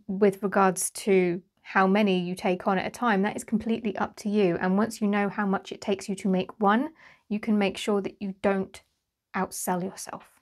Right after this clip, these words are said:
It's all about just knowing exactly how long it takes you to make something and how much you would have to price something at in order to make that time worthwhile. Know that before you jump in. Now, I've got to admit, I do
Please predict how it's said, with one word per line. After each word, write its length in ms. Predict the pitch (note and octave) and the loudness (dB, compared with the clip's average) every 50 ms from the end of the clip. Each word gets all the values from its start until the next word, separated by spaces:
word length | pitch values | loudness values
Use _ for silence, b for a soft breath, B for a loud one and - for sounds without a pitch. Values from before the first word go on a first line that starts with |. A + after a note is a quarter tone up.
| _ _ - | _ _ -2
It's 180 | B3+ C4 C4 | -2 0 4
all 140 | D4+ D#4 D#4 | 4 6 6
about 260 | D4+ D4 C4+ C4+ C4 | 8 8 6 6 4
just 200 | A3+ - B3+ - | 2 0 0 2
knowing 260 | - A#3 A#3 A3+ A3 G#3+ | 4 4 6 6 6 4
exactly 460 | G#3+ F#3+ F#3 A3+ G#3+ - - - G#3 | 2 2 2 0 0 0 0 -2 -2
how 180 | F3+ G#3 A3 | 0 2 2
long 160 | G#3 G3+ F#3+ F#3+ | 2 2 2 2
it 100 | F#3+ - | 0 -2
takes 280 | - A3+ A3+ A3 - | -2 -4 -4 -4 -4
you 60 | G#3+ F#3+ | -6 -4
to 100 | - G#3+ | -2 0
make 220 | F#3+ F#3 F#3 - | 0 0 0 0
something 320 | - G3 F#3+ F#3 - F#3+ F#3+ | -2 -4 -4 -2 0 0 0
and 80 | F#3 | 0
how 180 | E3+ - - G3+ | 0 -2 0 2
much 460 | G3+ G3+ G3+ G3+ - - - - - | 2 4 2 2 0 -4 -10 -8 -4
you 100 | A3 G#3 | -2 0
would 140 | G3 G3+ G3 | 0 -2 -2
have 220 | - G#3+ G3 - - | -4 -6 -10 -8 -8
to 120 | - G3 | -8 -8
price 360 | G3 - - B3 B3+ B3+ B3 | -6 -2 2 4 4 4 4
something 360 | - A3 G3+ G3 - G3+ F#3+ | 2 0 0 0 -2 -2 -2
at 160 | G3 G3 - B B B B B B | -2 -2 -4 B B B B B B
in 80 | - G#3 | 0 2
order 140 | G3+ F#3+ F#3+ | 2 2 2
to 120 | - - | 2 0
make 140 | G3+ F#3 - | 0 0 0
that 160 | G#3 A3 - | -2 -6 -4
time 240 | - - G3+ G3 F#3 | -4 -2 0 2 2
worthwhile. 500 | F3+ F3 - - - G2+ - - - B B B B B _ | 0 0 -2 -4 -6 -6 -6 -6 -8 B B B B B _
Know 240 | A#3 G#3+ G#3 G#3+ A3 | 4 6 6 8 8
that 280 | F#3+ G3 F#3+ - - | 6 6 4 2 2
before 300 | - G3 F#3+ - G3+ F#3 | 0 -2 0 2 4 4
you 180 | F#3 F3 F3 F3+ | 4 4 2 0
jump 280 | E3+ F#3 F3 E3+ E3+ - | 0 0 -2 -2 -2 -4
in. 180 | E3+ C#3+ - - _ _ _ _ _ | -6 -8 -8 -12 _ _ _ _ _
Now, 160 | - A3+ A3 | 2 4 4
I've 120 | G#3+ G3+ - | 4 6 6
got 100 | C#4 C4 | 6 6
to 100 | C4+ C4+ | 8 6
admit, 360 | C4+ C4+ A#3+ G#3 F3+ - - _ _ _ _ _ _ _ _ _ _ - | 4 4 4 4 2 0 -4 _ _ _ _ _ _ _ _ _ _ 2
I 120 | G#3 G#3 G#3 | 2 2 2
do 520 | F#3+ - - A#3+ A#3+ B3 A#3+ B3 B3 - | 2 0 2 4 4 4 2 0 -2 -6